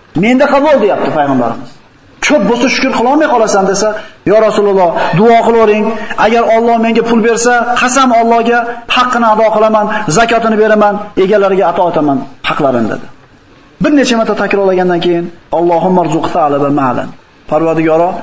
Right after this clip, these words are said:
Sa'labaga moli dunyodan ato et", deb duo qildi. Qo'y boqishni boshladi. Qo'y ko'paydi. Qo'y shunaqa ko'payib ketdiki, payg'ambarimizni barakatli duosi tufayli Madinaga sig'may qoldi. Besh mahal namozni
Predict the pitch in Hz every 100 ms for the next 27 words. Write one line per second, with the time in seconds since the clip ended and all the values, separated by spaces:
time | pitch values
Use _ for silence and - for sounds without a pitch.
0 | - - 208 190 170 151 147 147 156 143
1 | 139 135 117 117 117 139 110 113 110 139
2 | 113 - - - - - _ _ - -
3 | 180 160 - - 104 - - - - -
4 | _ 339 320 208 - 117 - - - -
5 | - 269 294 294 269 269 254 262 269 254
6 | - 320 311 247 247 240 233 226 208 208
7 | 233 220 214 196 185 220 202 147 - 196
8 | 151 120 - - - - - 180 247 247
9 | 226 196 170 175 135 120 98 - - -
10 | _ 123 185 233 214 208 196 202 190 190
11 | 180